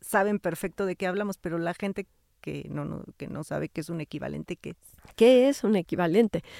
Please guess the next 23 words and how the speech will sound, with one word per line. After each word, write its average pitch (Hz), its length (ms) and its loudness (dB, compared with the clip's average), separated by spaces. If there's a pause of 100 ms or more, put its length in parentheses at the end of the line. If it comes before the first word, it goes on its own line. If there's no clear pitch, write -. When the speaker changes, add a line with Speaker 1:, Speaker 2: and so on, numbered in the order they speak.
(180)
Speaker 2:
Bueno, 339 240 10
pues, 240 260 4 (260)
para 262 220 10
poder 285 520 8 (320)
facilitar 226 760 6
el 269 160 12
aprendizaje 190 920 6
de 202 180 6
nuestros 165 380 2
pacientes, 208 880 6
de 175 140 4
las 165 220 2
personas 202 600 4 (340)
que 196 80 2
están 220 340 8
interesadas 202 1000 6 (260)
en 185 160 4
llevar 185 260 6
una 190 380 6
alimentación 175 840 4 (460)
correcta, 226 600 6 (320)
¿no? 208 180 2 (120)
De 175 260 2